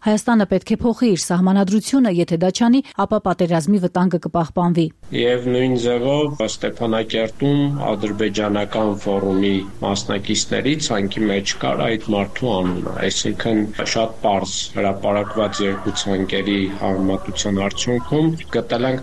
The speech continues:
Speaker 2: տվյալ անձի անունը երկու տեղում էլ։
Speaker 1: Դատելով ադրբեջանական աղբյուրների հրապարակումներից, ապրիլին Օլիֆանտը Ստեփանակերտում մասնակցել էր նոր աշխարհակարգին դեմ հանդիման պանելային քննարկմանը։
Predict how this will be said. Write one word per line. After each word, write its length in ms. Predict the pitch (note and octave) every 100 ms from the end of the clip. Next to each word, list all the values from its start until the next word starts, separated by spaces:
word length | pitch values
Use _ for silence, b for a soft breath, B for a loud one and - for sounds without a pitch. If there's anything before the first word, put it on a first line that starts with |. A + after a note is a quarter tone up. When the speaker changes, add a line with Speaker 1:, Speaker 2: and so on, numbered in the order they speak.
| -
Speaker 2:
տվյալ 340 | G#2 A2 A2
անձի 300 | G2+ G2+ G#2+ A2+
անունը 520 | G2+ G2+ G#2 G#2 B2
երկու 380 | C3 G2+ G2+ A2 -
տեղում 340 | F2+ F#2 F2+ E2+
էլ։ 140 | - - G#3
Speaker 1:
Դատելով 380 | G3+ G#3+ A3 G#3+
ադրբեջանական 800 | G#3 G3+ G#3 G#3+ G#3+ G#3 G#3 G3+
աղբյուրների 480 | F#3 G#3 G3+ G3 G3+
հրապարակումներից, 880 | G#3 G3+ G#3 G#3 G3+ A3 A3 A3+ C4 - B G#3+
ապրիլին 420 | G#3+ A#3 B3 G#3
Օլիֆանտը 440 | F3+ - A#3+ F#3+
Ստեփանակերտում 720 | E3+ F3+ F#3+ F#3 F#3+ F3 G3 F#3
մասնակցել 500 | F3+ G#3 F#3+ - A#3+
էր 100 | A#3 - A#3
նոր 140 | G#3+
աշխարհակարգին 720 | F#3+ - F3 E3 E3 D#3 B3 A#3+ F#3+
դեմ 160 | A#3 G3+
հանդիման 440 | F#3 F3 F3+ G#3 G#3+
պանելային 460 | F3 D#3+ D#3 E3 -
քննարկմանը։ 560 | E3+ C#3+ - D3+ D3+